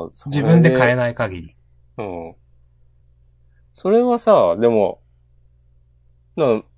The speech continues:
Speaker 1: 全くそれについて触れられない感じなの？雰囲気的に。その、そういうことが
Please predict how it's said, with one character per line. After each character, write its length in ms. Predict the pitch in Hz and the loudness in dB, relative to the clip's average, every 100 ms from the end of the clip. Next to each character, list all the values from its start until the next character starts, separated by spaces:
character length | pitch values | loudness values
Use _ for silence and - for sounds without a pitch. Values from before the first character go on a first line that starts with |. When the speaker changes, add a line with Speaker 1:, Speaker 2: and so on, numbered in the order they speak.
| _ | _
Speaker 1:
全 560 | 160 151 151 170 - 202 | -4 2 4 4 4 4
く 140 | 208 | 4
そ 240 | 208 196 196 | 4 4 4
れ 140 | - _ _ _ _ - | 0 _ _ _ _ -10
に 120 | 180 - | -8 0
つ 100 | 190 | 0
い 100 | 170 | 0
て 100 | 110 | -2
触 160 | 131 | 4
れ 180 | 147 165 _ - | 2 2 _ 0
ら 160 | 135 | 2
れ 80 | 139 | 2
な 160 | 139 139 | 0 -2
い 120 | 139 | -4
感 280 | - 143 135 | -8 -8 -6
じ 100 | 127 | -6
な 120 | 95 | -6
の？ 200 | 71 - _ | -8 -18 _
雰 160 | - 92 87 | -10 -8 -8
囲 40 | |
気 60 | - | -10
的 200 | 80 82 | -12 -10
に。 200 | 76 _ _ _ _ _ _ _ | -12 _ _ _ _ _ _ _
そ 160 | - | -6
の、 240 | 98 95 - _ | -4 -6 -10 _
そ 260 | - 123 117 | -2 2 4
う 60 | 117 | 4
い 140 | 117 | 0
う 60 | 110 | -2
こ 160 | 143 | -4
と 140 | - 104 | 0 2
が 260 | 87 - | 2 -2